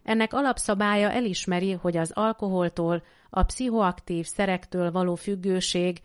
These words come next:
de ide tartoznak a pornográfia, az új technológiák okozta függőségi formák, olyan probléma, ami bárkire lesújthat, földrajzi, társadalmi, kulturális,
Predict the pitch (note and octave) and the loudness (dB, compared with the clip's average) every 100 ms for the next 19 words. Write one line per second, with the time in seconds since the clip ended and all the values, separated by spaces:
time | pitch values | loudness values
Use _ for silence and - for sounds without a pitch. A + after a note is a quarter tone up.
0 | _ _ - E3+ - F#3 E3+ E3+ E3+ - | _ _ -4 -4 -2 -4 -2 0 -2 -2
1 | E3 E3+ E3+ E3+ G3+ G3+ F#3+ F3+ F3 E3+ | -4 -2 -2 0 0 2 0 0 -2 -2
2 | F3+ E3+ E3 - - - E3 G#3+ A3 F#3 | -2 -2 -2 -8 -10 -6 -2 -2 0 -2
3 | E3+ F3 F3+ F3 E3+ E3+ E3 F3+ F#3+ F3+ | -2 -2 -2 -2 0 -2 -2 -4 -4 -4
4 | - D#3+ G3+ F#3 F3+ E3+ F3 E3+ E3 F#3+ | -2 -4 -4 -2 -2 0 -2 -2 -2 0
5 | F#3+ F#3+ F3 - - _ _ _ _ - | 2 2 0 -2 -14 _ _ _ _ 2
6 | C4+ B3 A3 G#3+ G3 G3+ F#3+ F#3 - A3 | 4 4 4 2 2 2 4 2 2 2
7 | A3 B3 A#3 - F3+ F3 F3 D#3+ F3 F3 | 2 0 -2 -2 0 2 2 0 -2 -2
8 | - F3 E3+ - _ _ - - A#3+ G#3 | 0 0 -2 -8 _ _ -10 -2 0 2
9 | G#3 F#3+ F3 E3+ - - G3+ - G3+ F3+ | 2 2 0 -4 -2 0 2 2 0 2
10 | F3 E3+ E3+ - A3 - F#3+ F3+ F3 F3 | 2 0 -2 -2 -2 0 2 2 2 0
11 | - | -4